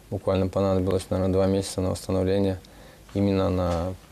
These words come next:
и то я ещё месяца три хромал, наверное, прихрамывал.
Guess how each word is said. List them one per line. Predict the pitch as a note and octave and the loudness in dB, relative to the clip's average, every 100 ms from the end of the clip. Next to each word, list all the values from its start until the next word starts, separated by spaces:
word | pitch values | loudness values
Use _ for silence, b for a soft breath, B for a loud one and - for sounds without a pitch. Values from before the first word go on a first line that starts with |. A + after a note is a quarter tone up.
| F#2+ | -6
и | F2+ | -2
то | G2+ F#2+ | 2 2
я | F#2 F2 | 2 0
ещё | F#2 F#2+ | -2 -2
месяца | F#2+ - | -2 -2
три | F2+ G2+ | -2 -2
хромал, | F#2 G2 F#2+ F#2 | 0 0 2 2
наверное, | F#2 F#2+ F#2 - | 0 -2 -6 -6
прихрамывал. | G2 - G2 G2 F#2+ F#2 | -6 -2 0 2 2 0